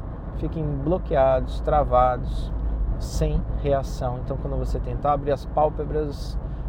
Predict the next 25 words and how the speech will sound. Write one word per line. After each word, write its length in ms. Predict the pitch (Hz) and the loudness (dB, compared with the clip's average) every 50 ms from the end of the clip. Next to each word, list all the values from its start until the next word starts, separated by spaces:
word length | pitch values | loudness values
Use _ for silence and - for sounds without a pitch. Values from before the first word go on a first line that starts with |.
| - - | -6 -6
você 140 | - - 139 | -6 -4 -2
vai 100 | 135 131 | -2 -2
perceber 460 | 135 135 127 - 131 123 123 131 131 | -2 -2 -4 -2 -4 -4 -4 -4 -4
que 180 | - - 131 120 | -6 -4 -6 -6
seus 300 | - - 131 120 113 120 | -4 -4 -4 -4 -2 0
olhos 220 | 117 117 117 - | 0 -2 -2 -4
simplesmente 1000 | - - 123 117 - 117 113 113 113 - - 117 123 127 127 123 123 - - 131 | -4 -4 -4 -4 -6 -4 -4 -6 -6 -6 -6 -6 -6 -6 -6 -6 -6 -6 -4 -4
não 380 | 120 123 135 147 156 156 156 156 - - - - 120 | -4 -2 -2 -4 -4 -4 -4 -4 -6 -6 -6 -6 -4
vão 260 | 123 120 123 127 123 123 - | -4 -4 -4 -4 -4 -4 -4
abrir. 400 | 120 107 98 - 117 110 110 - - - - - - - - - - - | -4 -4 -2 -2 -2 -4 -4 -4 -6 -6 -6 -6 -6 -6 -6 -6 -4 -4
Não 160 | 117 113 104 | -2 -4 -4
porque 180 | - - - | -4 -4 -4
eu 60 | 127 - | -4 -2
quero, 400 | - 165 160 160 160 160 160 - - - - - - | 2 4 6 6 6 4 0 -4 -6 -8 -6 -6 -6
mas 140 | 131 127 - | -6 -4 -4
porque 220 | - 135 - 127 | -4 -4 -4 -4
você 220 | 123 120 - - 135 | -4 -4 -4 -6 -6
está 200 | - - - 135 | -6 -4 -4 -2
desejando 560 | 131 135 135 127 123 123 143 156 170 165 151 | -2 -2 0 0 0 0 0 0 0 0 -2
que 60 | - | -2
seus 240 | - - 147 131 131 | -2 -2 -2 -2 -2
músculos 520 | 131 135 147 147 - - 135 139 135 131 | -2 -4 -4 -4 -4 -4 -2 -2 -2 -2
estejam 460 | 135 139 - - - 143 135 131 131 127 127 - | -2 -4 -4 -4 -4 -4 -4 -2 -4 -6 -6 -4
totalmente 800 | - 151 147 143 - - 151 139 127 123 117 123 123 120 - - | -2 -2 -2 -2 -2 -2 -2 -2 -2 -2 -4 -4 -4 -4 -4 -4
relaxados. 920 | - 113 127 127 131 127 - - - 127 135 - - - - - - - | -4 -4 -2 -2 -2 -2 -2 -4 -4 -4 -4 -4 -4 -4 -4 -6 -6 -6